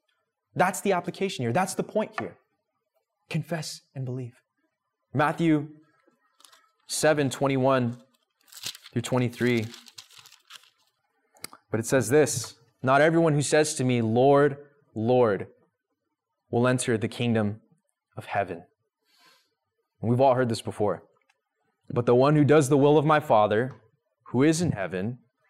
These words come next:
on that day, many will say to me, 'Lord, Lord, did we not prophesy in your name? And cast out demons in your name? And do many mighty works in your name?'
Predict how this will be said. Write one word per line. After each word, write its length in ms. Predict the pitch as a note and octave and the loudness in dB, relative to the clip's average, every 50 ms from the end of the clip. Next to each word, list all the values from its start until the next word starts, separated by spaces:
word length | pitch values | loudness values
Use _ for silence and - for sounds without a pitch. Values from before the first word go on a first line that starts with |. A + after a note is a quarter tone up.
| _ _ _ | _ _ _
on 200 | - F#2+ F#2+ F#2+ | -8 -8 -4 0
that 280 | G#2+ A#2 C3+ - B2+ | 2 2 2 2 0
day, 300 | A2 G2+ F#2 F2 F2 - _ _ _ _ _ _ _ _ _ _ _ _ _ _ _ _ _ _ - | -2 -2 -2 -4 -6 -8 _ _ _ _ _ _ _ _ _ _ _ _ _ _ _ _ _ _ -8
many 280 | G2+ G#2 A2 A#2+ C#3 | -4 -4 -2 -2 0
will 140 | C#3+ D3 C#3+ | 0 0 -2
say 240 | C3+ - - G#2+ G#2+ | -2 -2 -2 -2 -2
to 80 | G2 F2+ | -2 -6
me, 140 | F#2 F2+ | -8 -10
'Lord, 380 | F#2 F2 F#2 G#2 A2 A#2+ A#2+ A#2 | -12 -10 -4 -2 -2 -2 -2 -2
Lord, 420 | G#2+ G#2+ G#2+ G#2 F#2+ F2+ - - | -2 -2 0 0 0 -2 -4 -4
did 120 | - A2+ A#2+ | -6 -4 -4
we 100 | D3 E3 | -2 -2
not 260 | D#3+ B2+ - - - | -2 -2 -4 -4 -10
prophesy 720 | - - - F3+ - - - - - - - F3+ F3 F3+ | -16 -12 -6 -4 -4 -4 -6 -10 -14 -14 -14 -14 -12 -10
in 100 | F#3 F3+ | -8 -6
your 100 | D#3 C#3 | -6 -6
name? 360 | A#2+ A#2 A2+ D3 F3+ G3 G3 F#3+ _ _ _ _ _ _ _ _ _ _ _ _ _ _ _ _ _ _ _ _ _ - | -6 -8 -8 -8 -10 -12 -14 -14 _ _ _ _ _ _ _ _ _ _ _ _ _ _ _ _ _ _ _ _ _ -12
And 100 | A2+ - | -12 -8
cast 360 | - - - D3+ E3+ - - | -6 -2 -2 -2 -2 0 0
out 220 | F3 D#3+ - D3+ B2 | 0 0 0 0 -2
demons 340 | B2+ C#3 D#3+ F3 F3 E3+ | -2 -2 0 0 -2 -2
in 80 | D3+ C#3+ | -2 -2
your 100 | A#2 G#2+ | -4 -4
name? 360 | G2+ G#2 A2+ C3+ E3+ F#3+ D#3+ | -4 -4 -2 -2 -2 -2 -2
And 100 | C3 A#2 | -2 0
do 100 | B2+ D#3+ | 0 0
many 240 | E3 D#3 D#3 F3 E3+ | 2 2 0 0 0
mighty 320 | D3 C3+ B2+ C#3 E3 F#3 | 2 2 4 4 4 4
works 380 | F3+ C#3+ B2 B2+ E3 F3 - - | 2 4 4 4 4 2 0 -4
in 80 | D3+ C3+ | -4 -2
your 100 | A#2+ A#2 | -2 -2
name?' 460 | G#2+ G#2+ A2 C3 F3+ G3+ G#3 A3 | -2 -2 -2 -2 0 -2 -2 -4